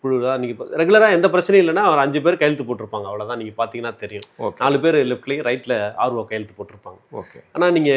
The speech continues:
Speaker 1: வெற்றிமாறன் சார் படத்துல பாத்தீங்கன்னா நாங்க பத்து பேர் எங்க பேர் இருக்கும்.
Speaker 2: ஆமா, நான்
Speaker 1: பேட்
Speaker 2: பார்த்தேன்,
Speaker 1: கைல
Speaker 2: பார்த்தேன்
Speaker 1: பாத்தீங்கன்னா,
Speaker 2: அந்த இதை பார்த்தேன்.
Speaker 1: ஆ, ச-, பத்து பேர் இருக்கும்.
Speaker 2: ம்.
Speaker 1: ஆ, வெ-, இந்தியாவுல வெவ்வேறு மாநிலங்கள்ல இருந்து இந்தியா முழுக்க இருக்கிற
Speaker 2: ஓ.
Speaker 1: இன்டெலெக்சுவல்ஸ், ஜீனியஸ், சமூக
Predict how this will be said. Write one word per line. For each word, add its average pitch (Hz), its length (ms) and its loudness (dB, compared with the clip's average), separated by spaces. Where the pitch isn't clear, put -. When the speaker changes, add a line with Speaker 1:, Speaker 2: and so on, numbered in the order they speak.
Speaker 1:
வெற்றிமாறன் 180 320 4
சார் 143 220 -2
படத்துல 117 300 -8
பாத்தீங்கன்னா 120 240 -10
நாங்க 143 200 -2
பத்து 131 280 0
பேர் 147 420 2
எங்க 123 180 -2
பேர் 127 220 -2
இருக்கும். 110 260 -6
Speaker 2:
ஆமா, - 140 -20
நான் 127 380 -2
Speaker 1:
பேட் 120 60 -4
Speaker 2:
பார்த்தேன், 131 360 2
Speaker 1:
கைல - 20 -6
Speaker 2:
பார்த்தேன் 131 320 2
Speaker 1:
பாத்தீங்கன்னா, - 20 0
Speaker 2:
அந்த 95 140 -8
இதை 92 160 -10
பார்த்தேன். 87 340 -10
Speaker 1:
ஆ, 123 160 -4
ச-, 107 760 -4
பத்து 135 260 -4
பேர் 147 140 6
இருக்கும். 110 420 0
Speaker 2:
ம். 92 240 -18
Speaker 1:
ஆ, 117 440 -8
வெ-, - 40 -12
இந்தியாவுல 170 540 4
வெவ்வேறு 165 500 4
மாநிலங்கள்ல 139 260 -2
இருந்து 117 240 -10
இந்தியா 127 240 -4
முழுக்க 135 320 -4
இருக்கிற 110 380 -10
Speaker 2:
ஓ. 143 60 -12
Speaker 1:
இன்டெலெக்சுவல்ஸ், 127 640 -6
ஜீனியஸ், 120 840 -8
சமூக 151 520 0